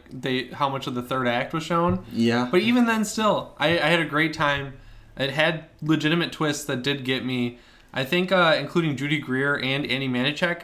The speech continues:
Speaker 1: I really like that there's three generations of Strode instead of it being just Laurie and her daughter. The granddaughter angle was really cool. Uh, and it was just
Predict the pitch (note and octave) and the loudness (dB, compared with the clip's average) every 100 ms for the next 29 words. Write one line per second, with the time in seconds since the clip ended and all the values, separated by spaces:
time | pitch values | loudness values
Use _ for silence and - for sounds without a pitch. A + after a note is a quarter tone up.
0 | - C3+ D#3 E3+ D#3 D3 D3+ D3 C3 - | -4 0 2 4 4 2 0 -4 -4 -4
1 | C#3 C3 B2+ A#2+ A#2 A#2 A#2+ A2+ G#2 - | -2 0 2 0 -2 -4 -6 -8 -8 -6
2 | A2 A2+ A#2+ C3 B2+ B2 B2+ B2 A#2 A2+ | -6 -4 -4 -2 0 0 0 0 0 -6
3 | - - - - C3+ C3 B2 B2 B2 B2 | -12 -20 -20 -2 -2 0 0 2 2 0
4 | A#2 A#2+ A#2 A2+ G#2 G#2+ C3 B2+ C3 C3+ | -2 -2 0 0 -2 -6 -6 -2 0 0
5 | C3 B2 B2 A#2+ A#2+ A2+ B2 A#2+ - A#2 | 0 0 0 0 -2 -2 -2 -2 -2 -4
6 | A2+ A2+ - - - - - - - A#2+ | -2 -6 -10 -20 -20 -20 -20 -12 -4 -2
7 | A2+ G2+ C3 B2+ B2 D3 - | -2 -2 -2 -2 -2 -4 -6